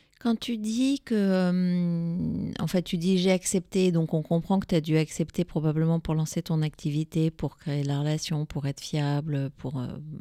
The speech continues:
plein de choses, en fait, pour, euh, dès qu'on démarre quelque chose, donner à voir qu'on est de bonne composition, de bonne volonté, et cetera.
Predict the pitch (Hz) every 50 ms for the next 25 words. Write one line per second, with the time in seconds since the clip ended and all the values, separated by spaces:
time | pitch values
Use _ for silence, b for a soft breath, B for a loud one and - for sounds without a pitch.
0 | - - 170 147 143 151 - - 262 269 269 226 170 - 160 147 - _ - 143
1 | 135 156 143 139 147 b b b b b b b b b b - 160 147 - 151
2 | 147 143 151 147 156 160 160 156 - 165 151 - - 147 143 - - 160 156 160
3 | 160 156 156 156 147 143 143 143 143 156 160 165 - - - 151 147 143 143 143
4 | 139 143 139 131 147 151 156 151 - 151 147 - 151 143 143 143 - - 175 175
5 | 160 156 151 151 151 143 143 147 139 147 143 147 - - 170 156 151 - - -
6 | 147 - 151 147 - 180